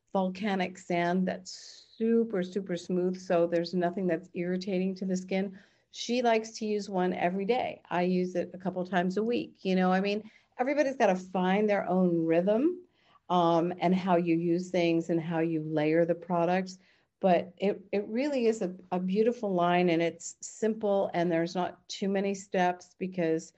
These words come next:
too many, too many steps, too many things to think about. But ultimately, there's lines that, that are coming out, and they've got a lot of steps, steps. And if that makes you feel good and you love it, then that's great too.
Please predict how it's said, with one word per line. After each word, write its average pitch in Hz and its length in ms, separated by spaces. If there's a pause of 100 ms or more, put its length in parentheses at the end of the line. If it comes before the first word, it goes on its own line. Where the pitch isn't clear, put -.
(420)
too 214 180
many, 196 360 (140)
too 247 120
many 214 180
steps, 185 400
too 208 120
many 190 180
things 185 280
to 185 80
think 185 220
about. 175 340 (340)
But 311 120
ultimately, 330 520
there's 269 260
lines 254 340
that, 233 100 (200)
that 220 160
are 220 180
coming 233 360
out, 254 120
and - 80
they've 233 120
got 226 160
a 214 40
lot 220 220
of 233 60
steps, 262 440 (120)
steps. 254 460
And 214 300 (360)
if 247 140
that 269 200
makes 294 300
you 277 80
feel 294 240
good 277 280
and 262 180
you 247 100
love 247 280
it, 320 220
then 285 160
that's 339 220
great - 280
too. - 440